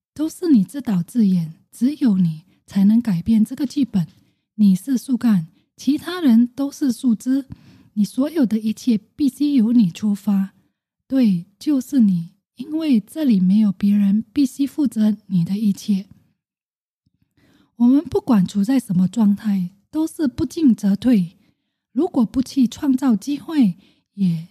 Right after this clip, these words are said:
就只能原地踏步。然而，这不，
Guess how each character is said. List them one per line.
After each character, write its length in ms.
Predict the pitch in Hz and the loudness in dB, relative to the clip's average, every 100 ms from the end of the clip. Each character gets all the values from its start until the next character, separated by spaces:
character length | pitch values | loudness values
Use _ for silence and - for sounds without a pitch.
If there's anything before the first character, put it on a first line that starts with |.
| _ _ | _ _
就 160 | 277 | -8
只 220 | 254 190 | -6 0
能 240 | 175 180 208 | 2 4 4
原 220 | 185 196 | 4 2
地 200 | 208 247 | 2 0
踏 240 | - 269 | 0 -4
步。 260 | 269 320 254 _ _ _ _ _ _ | -4 -4 -6 _ _ _ _ _ _
然 260 | 214 233 269 | 0 4 4
而， 200 | 233 240 _ _ _ _ | 2 -4 _ _ _ _
这 160 | - | -10
不， 220 | 330 320 | -6 -6